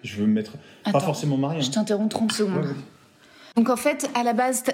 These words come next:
Speaker 2: tu savais très tôt que t'avais, euh, plutôt, euh, envie de te maquer, mais tu passes par une phase où tu sors beaucoup, tu, tu, tu, tu fais une expérience et tu te rends compte que ça te convient pas, en fait. En gros, ça te convient pas les coups d'un soir, quoi.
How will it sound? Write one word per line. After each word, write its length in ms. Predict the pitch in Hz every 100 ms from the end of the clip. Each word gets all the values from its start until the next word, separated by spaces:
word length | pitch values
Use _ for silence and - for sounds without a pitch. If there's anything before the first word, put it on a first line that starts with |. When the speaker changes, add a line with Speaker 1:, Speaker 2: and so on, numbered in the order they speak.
| -
Speaker 2:
tu 140 | -
savais 300 | 220 247 226
très 160 | 233 277
tôt 160 | 285 285
que 140 | 277
t'avais, 420 | 240 226 226 233
euh, 220 | 208 196
plutôt, 640 | 190 - 240 277 277 262 -
euh, 400 | 220 202 196 185 -
envie 180 | 226 220
de 60 |
te 100 | -
maquer, 380 | 226 220 220 285
mais 160 | 285 247
tu 140 | -
passes 240 | 262 254
par 160 | - 220
une 160 | 214 214
phase 400 | 240 240 226 233
où 80 | 208
tu 160 | 220
sors 300 | 208 269 247
beaucoup, 420 | 214 220 226 294 - - - - -
tu, 420 | - 233 220 214 220 190
tu, 240 | 226 190
tu, 600 | - 208 196 190 185 185 175
tu 80 | -
fais 180 | 226 220 -
une 100 | 214
expérience 920 | 208 - 208 202 202 226 226 - - -
et 140 | 202 202
tu 120 | -
te 80 | -
rends 100 | 196
compte 180 | 220 233
que 80 |
ça 120 | 233 202
te 60 |
convient 280 | - 202 202
pas, 120 | 196
en 60 | 175
fait. 200 | 180 170
En 80 | 220
gros, 240 | 202 226 262
ça 180 | 262
te 100 | 220
convient 240 | - 214 202
pas 100 | 220
les 80 | 214
coups 120 | 202
d'un 100 | 202
soir, 300 | 202 180 175
quoi. 240 | 185 156